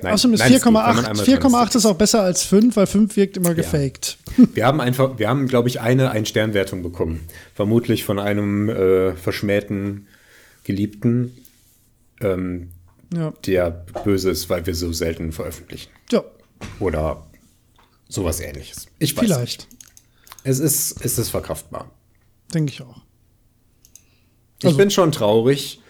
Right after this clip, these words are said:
Speaker 1: aber <laughs> es ist verkraftbar. Genau.
Speaker 2: Mich macht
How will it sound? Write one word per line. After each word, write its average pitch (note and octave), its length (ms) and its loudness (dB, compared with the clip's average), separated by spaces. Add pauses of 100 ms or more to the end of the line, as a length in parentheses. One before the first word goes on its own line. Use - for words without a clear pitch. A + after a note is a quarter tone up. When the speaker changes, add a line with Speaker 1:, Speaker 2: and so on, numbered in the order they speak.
(160)
Speaker 1:
aber A#2 460 0 (280)
<laughs> G3+ 300 6
es D3 120 2
ist D#3+ 200 2
verkraftbar. - 680 -2 (1080)
Genau. G#3 180 6
Speaker 2:
Mich G3+ 100 4
macht B3+ 240 4